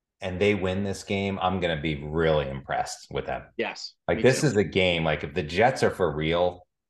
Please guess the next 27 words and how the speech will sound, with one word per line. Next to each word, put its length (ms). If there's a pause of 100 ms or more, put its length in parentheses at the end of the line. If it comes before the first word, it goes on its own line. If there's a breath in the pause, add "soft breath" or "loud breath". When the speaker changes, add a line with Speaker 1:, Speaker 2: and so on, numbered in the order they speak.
(140)
Speaker 1:
this 240
year, 560 (340)
Speaker 2:
Yeah. 120
Speaker 1:
they'll 220
win, 240
they'll 220
win 220
this 200
game. 260 (340)
Speaker 2:
That's 220
what 80
I'm 120
saying. 360
And 120
I 80
think 260
they 140
are. 320
And 100
I, 220
I 60
think 300
they're 140
a 120
different 420
team 360
mentally. 600